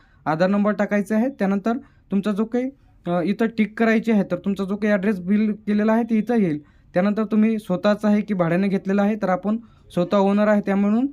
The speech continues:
अ, इथं ओनर क-, टाकलेलं आहे. त्यानंतर इथं तुम्हाला रेसिडेंटल टाईप करायचं आहे. त्यानंतर इथं रेसिडेंटल चाळीस सिलेक्ट करायचं आहे. त्यानंतर खालीसुद्धा रेसिडेंटल येईल. त्यानंतर इथं ॲक्टिव्हिटी ग्रुप टाईप, इथं तुम्हाला ग्रुप हाऊस बीपीएल सिलेक्ट करायचं आहे.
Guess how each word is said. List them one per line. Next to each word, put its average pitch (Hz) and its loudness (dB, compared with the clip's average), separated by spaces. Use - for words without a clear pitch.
अ, 165 0
इथं 196 0
ओनर 190 2
क-, 185 -2
टाकलेलं 202 0
आहे. 220 2
त्यानंतर 208 0
इथं 214 -2
तुम्हाला 220 2
रेसिडेंटल 202 0
टाईप 202 0
करायचं 214 0
आहे. 220 2
त्यानंतर 220 2
इथं 226 0
रेसिडेंटल 196 0
चाळीस 190 0
सिलेक्ट 196 -2
करायचं 208 0
आहे. 220 2
त्यानंतर 220 2
खालीसुद्धा 220 0
रेसिडेंटल 220 0
येईल. 247 0
त्यानंतर 220 2
इथं 233 0
ॲक्टिव्हिटी 226 0
ग्रुप 220 -2
टाईप, 180 0
इथं 180 -2
तुम्हाला 233 4
ग्रुप 214 2
हाऊस 214 2
बीपीएल 220 2
सिलेक्ट 214 -2
करायचं 220 0
आहे. 220 2